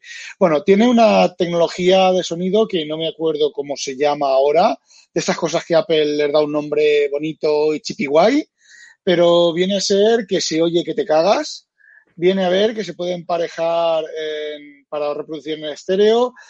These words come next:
eh, significa que se conecta al Apple T V, por fin, y no pierde la conexión cuando reinicias el Apple T V o hablas con, con otro, de, o sea, le hablas al, al altavoz de otra, mm, otra persona le habla al altavoz.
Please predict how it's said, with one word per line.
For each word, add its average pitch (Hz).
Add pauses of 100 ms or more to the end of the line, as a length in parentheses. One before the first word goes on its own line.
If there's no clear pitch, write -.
(220)
eh, 160 (200)
significa 180
que 165
se 156
conecta 160
al 170
Apple 160
T 160
V, 151 (100)
por 147
fin, 156
y 185
no 175
pierde 175
la 156
conexión 156
cuando 151
reinicias 143
el 147
Apple 147
T 151
V 156 (340)
o 160
hablas 160
con, 147
con 147
otro, 165
de, 151
o 147
sea, 147
le 151
hablas 170
al, 151
al 147
altavoz 147
de 151
otra, 151 (580)
mm, 151 (100)
otra 196
persona 170
le 165
habla 160
al 156
altavoz. 214